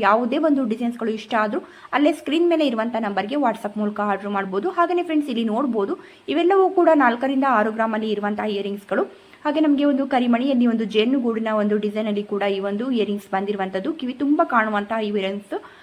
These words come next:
ಹಾಗೇನೆ ನೋಡ್ತಾ ಇರ್ಬೋದು, ಇಲ್ಲಿ ನಮಗೆ ಡೈಲಿ ಯೂಸ್ ಗೆ ಕೂಡ ವೈಟ್ ಸ್ಟೋನ್ ಅಲ್ಲಿ ಆಗುವಂತಹ ಇಯರಿಂಗ್ಸ್ ಕೂಡ ಇರುವಂತದ್ದು. ಇದರಲ್ಲಿ ನಿಮಗೆ ಬೇಕಾದ ಒಂದು ಕಲರ್ ನ ಸ್ಟೋನ್ ಗಳನ್ನ ಹಾಕಿ ಕೂಡ ನೀವು ಮಾಡಿಸ್ಕೋಬಹುದು. ಹಾಗೇನೆ ನಮಗೆ ಜುಮ್ಕಿಗೆಲ್ಲ ಆಗುವಂತ ಈ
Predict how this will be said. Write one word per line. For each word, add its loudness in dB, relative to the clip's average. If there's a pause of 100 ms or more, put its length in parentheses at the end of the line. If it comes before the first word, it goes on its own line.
(480)
ಹಾಗೇನೆ 2 (100)
ನೋಡ್ತಾ 4
ಇರ್ಬೋದು, 0
ಇಲ್ಲಿ 0
ನಮಗೆ 0
ಡೈಲಿ 4
ಯೂಸ್ 0
ಗೆ -4
ಕೂಡ 4 (120)
ವೈಟ್ 0
ಸ್ಟೋನ್ -2
ಅಲ್ಲಿ -2 (100)
ಆಗುವಂತಹ -4
ಇಯರಿಂಗ್ಸ್ -2
ಕೂಡ 0
ಇರುವಂತದ್ದು. -4
ಇದರಲ್ಲಿ -2
ನಿಮಗೆ 0 (100)
ಬೇಕಾದ 0 (120)
ಒಂದು 0
ಕಲರ್ -2
ನ -4
ಸ್ಟೋನ್ -4
ಗಳನ್ನ 0
ಹಾಕಿ -6
ಕೂಡ -4 (100)
ನೀವು -6 (100)
ಮಾಡಿಸ್ಕೋಬಹುದು. -2 (600)
ಹಾಗೇನೆ 4 (100)
ನಮಗೆ 2 (100)
ಜುಮ್ಕಿಗೆಲ್ಲ 2 (140)
ಆಗುವಂತ 0 (180)
ಈ -2